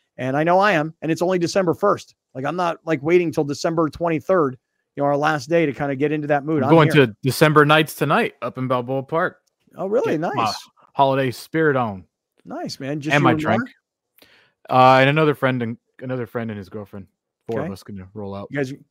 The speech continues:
Speaker 1: guys gonna get your drink on, huh?
Speaker 2: Get my drink on.
Speaker 1: Gonna get
Speaker 2: And
Speaker 1: some
Speaker 2: then
Speaker 1: of that sizzle.
Speaker 2: tomorrow,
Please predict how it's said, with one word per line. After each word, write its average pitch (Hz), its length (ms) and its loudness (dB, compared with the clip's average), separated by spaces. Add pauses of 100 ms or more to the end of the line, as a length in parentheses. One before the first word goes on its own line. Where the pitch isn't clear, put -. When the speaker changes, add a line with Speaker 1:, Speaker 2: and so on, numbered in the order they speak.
Speaker 1:
guys 139 160 -4
gonna 147 120 -4
get 139 140 -4
your 120 80 -12
drink 175 300 -2
on, 147 180 -4
huh? 120 180 -10 (320)
Speaker 2:
Get 135 100 -10
my 104 100 -6
drink 143 380 -2
on. 156 400 2 (320)
Speaker 1:
Gonna 131 100 -8
get 127 80 -2
Speaker 2:
And 120 80 -8
Speaker 1:
some 147 80 -6
Speaker 2:
then 131 120 0
Speaker 1:
of 123 60 -4
that 127 60 0
sizzle. 156 140 8
Speaker 2:
tomorrow, 170 280 2